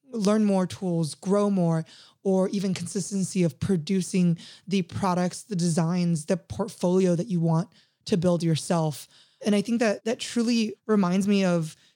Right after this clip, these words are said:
if you look at how different types of toolings have evolved through the generations, right? Through the generations of, of for both designers and developers, I also see, and,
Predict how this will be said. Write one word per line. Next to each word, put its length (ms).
if 160
you 140
look 240
at 300
how 600
different 300
types 240
of 120
toolings 480
have 120
evolved 480
through 320
the 100
generations, 920
right? 180
Through 140
the 40
generations 680
of, 340
of 120
for 240
both 240
designers 440
and 140
developers, 640
I 120
also 360
see, 580
and, 300